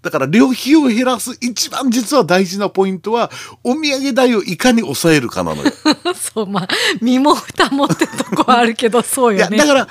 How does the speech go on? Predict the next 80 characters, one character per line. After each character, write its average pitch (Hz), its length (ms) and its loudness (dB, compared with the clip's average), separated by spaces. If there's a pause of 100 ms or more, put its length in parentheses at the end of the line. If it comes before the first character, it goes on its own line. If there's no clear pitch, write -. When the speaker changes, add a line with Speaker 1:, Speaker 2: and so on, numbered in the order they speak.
Speaker 1:
普 302 200 4
段 254 220 4
か 214 160 -2
ら 240 340 2 (400)
旅 233 280 4
に 240 160 4
行 175 120 -6
っ - 60 -20
た 220 120 0
時 208 280 -2
用 226 180 2
に、 262 280 4
Speaker 2:
う - 40 -8
ん 247 40 -2
う - 60 -2
ん。 180 60 -6 (100)
Speaker 1:
友 226 260 6
達 247 240 2
を 214 80 2
減 156 220 2
ら 240 120 4
し - 140 -2
て 262 80 4
お 247 100 6
く 185 80 -2
っ - 80 -6
て 165 80 0
い 135 40 4
う - 20 -
の - 60 2
が 101 60 0
と 233 140 4
て 185 60 2
も 180 120 2
大 151 220 4
事 147 140 -8
な 98 80 0
わ 85 80 -2
け 82 80 -6
で 494 140 0
す - 120 -12
よ。 - 80 -10
Speaker 2:
<laughs> - 0 -
私 339 160 -2
は 370 80 4
今 311 220 0
何 277 300 -2
を - 40 0
聞 233 240 -4
い 196 60 -6
て 220 100 0
る 220 100 2
ん 208 60 -2
で 180 80 -4
す 302 100 -4
か？ - 100 -2
<laughs> 277 120 2 (1900)
Speaker 1:
あ 196 120 0
の 233 100 0
人 214 240 -2
に 196 80 0
も 180 180 -2
お 190 80 -2
土 214 120 0
産 202 480 0
買 - 180 -2
わ 220 60 4
な 220 140 -4
き 202 100 -6
ゃ、 190 60 -8
買 - 140 -4
わ 208 100 0
な 220 100 2
き 190 100 -2
ゃ 185 40 0
っ - 60 -8
て - 60 -4
思 180 200 -2
う 156 40 -6
と、 208 240 0